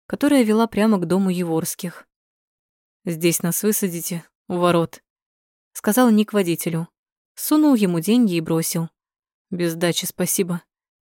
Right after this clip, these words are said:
А потом схватил меня за руку и вытащил из машины. «Ты же не дурочка, чтобы сбегать от меня прямо сейчас, правда?» Ласково прошептал он мне на ухо, вот только с этим нежным тоном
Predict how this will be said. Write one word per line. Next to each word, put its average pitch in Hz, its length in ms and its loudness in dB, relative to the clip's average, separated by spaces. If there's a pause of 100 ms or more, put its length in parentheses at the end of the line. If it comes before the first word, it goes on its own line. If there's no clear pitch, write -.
(680)
А 180 100 -2
потом 240 320 2
схватил 240 420 0
меня 220 300 4
за 196 160 2
руку 262 240 0
и 175 60 0
вытащил 185 420 -2
из 175 100 -2
машины. 170 540 -4 (840)
«Ты - 120 -8
же 170 160 -4
не 165 160 -4
дурочка, 247 480 -2
чтобы 175 300 -4
сбегать 190 400 -4
от 208 140 -8
меня 202 220 2
прямо 190 280 -2
сейчас, 180 520 -6
правда?» 220 440 -4 (800)
Ласково 240 360 0
прошептал 208 540 -2
он 196 200 2
мне 196 140 0
на 208 240 2
ухо, 180 320 -4
вот - 400 -8
только 180 280 -4
с - 120 -6
этим 185 300 -4
нежным 180 400 -2
тоном 196 420 0